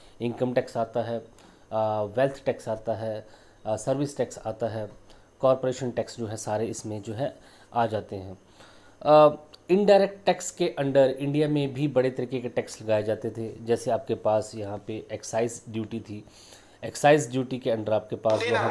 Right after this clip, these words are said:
पे <clears throat> कस्ट-, अ, ड्यूटी थी, सर्विस टैक्स था, अ, वैट यहाँ पे था। तो इन सभी टैक्सेस को यहाँ पे क्या, क्या करने की कोशिश की गई, इंटीग्रेटेड करने की कोशिश की और, की और एक नया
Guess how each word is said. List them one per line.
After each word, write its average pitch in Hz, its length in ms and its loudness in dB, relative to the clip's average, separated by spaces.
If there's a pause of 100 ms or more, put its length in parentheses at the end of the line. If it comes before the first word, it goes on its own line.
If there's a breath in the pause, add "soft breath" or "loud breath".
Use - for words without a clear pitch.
पे 147 100 4 (1500 soft breath)
<clears throat> - 100 -20 (420 soft breath)
कस्ट-, 143 260 4
अ, 123 340 6
ड्यूटी 117 340 0 (100)
थी, 123 180 -4
सर्विस 139 440 -2
टैक्स 120 260 0
था, 110 320 -2 (340 soft breath)
अ, 120 200 6
वैट 139 420 4
यहाँ 120 240 0
पे 113 140 -2
था। 123 280 -2 (720 loud breath)
तो 190 360 6 (720)
इन 214 120 6
सभी 185 320 2
टैक्सेस 190 400 2
को 180 160 2
यहाँ 147 300 4
पे 147 80 0
क्या, 139 240 4
क्या - 380 -8
करने 127 240 0
की 120 60 -10
कोशिश 123 320 -8
की 127 180 -10
गई, 127 300 -4
इंटीग्रेटेड 117 580 -8
करने 107 240 -6
की 104 80 -14
कोशिश 113 320 -8
की 123 340 -10
और, 107 100 -12
की 117 360 -8
और 110 200 -6
एक 110 200 -12
नया 110 380 -2